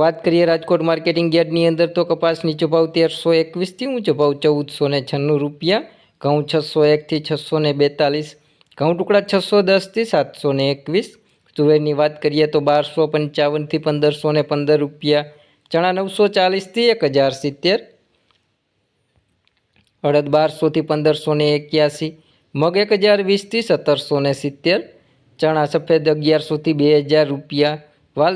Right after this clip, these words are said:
દેશી સાતસોથી અગિયારસો ને ત્રણ, સિંગદાણા તેરસો ચૌદથી તેરસો ને અડસાઠ, મગફળી જાડી નવસોથી અગિયારસો ને અઠ્ઠાવીસ, મગફળી ઝીણી નવસો વીસથી બારસો ને દસ,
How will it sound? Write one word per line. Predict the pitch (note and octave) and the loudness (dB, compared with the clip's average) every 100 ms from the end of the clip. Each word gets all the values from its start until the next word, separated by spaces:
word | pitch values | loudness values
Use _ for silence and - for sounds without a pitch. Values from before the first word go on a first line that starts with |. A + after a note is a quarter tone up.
| F3+ | 0
દેશી | G3+ A3 G3+ | -2 -2 0
સાતસોથી | F3+ F3+ - F#3+ A3+ A#3+ F3 | -2 -2 -4 -2 0 0 0
અગિયારસો | C#3+ C#3 B2+ - D3 | 2 2 2 -2 0
ને | C#3 C#3+ | 0 0
ત્રણ, | E3 D4 - _ _ _ | -2 -2 -8 _ _ _
સિંગદાણા | - D#3+ D#3 D#3+ D#3+ D#3 | 0 0 2 0 0 0
તેરસો | D#3+ D#3+ - D#3 D3+ | 0 0 0 0 2
ચૌદથી | D#3 D#3 D3+ D#3+ D#3 | 0 0 -4 -4 0
તેરસો | D3+ D3+ - D#3+ | 0 0 -2 -2
ને | D#3 D3 | 2 0
અડસાઠ, | D3 - D#3+ D#3 - _ _ _ _ _ _ _ _ _ _ _ _ _ _ _ - | -2 -4 -4 -4 -10 _ _ _ _ _ _ _ _ _ _ _ _ _ _ _ -6
મગફળી | D3 D3+ G3 G#3 F#3 | -6 -2 0 2 2
જાડી | G3+ G#3 G#3 | 2 2 0
નવસોથી | G3+ G3+ G#3 G#3 B3+ A3 | -2 0 -2 0 0 0
અગિયારસો | D3 D3+ D3 - D3 | 4 2 2 0 0
ને | C#3+ | 2
અઠ્ઠાવીસ, | C#3+ C#3 D3 C#3+ F3 A3+ - _ _ C3+ | 0 0 0 0 0 -4 -14 _ _ -4
મગફળી | D3+ - D#3+ D#3 C#3+ | -4 0 0 0 2
ઝીણી | D#3 D#3 | 2 2
નવસો | D3+ D3 D3 E3 D3+ | 2 0 0 0 0
વીસથી | D#3 - D#3+ D3+ | -2 -2 -4 0
બારસો | D3 D3 - D#3 D3+ | 2 0 -2 -2 0
ને | D3+ | 2
દસ, | D3 D3+ | 2 0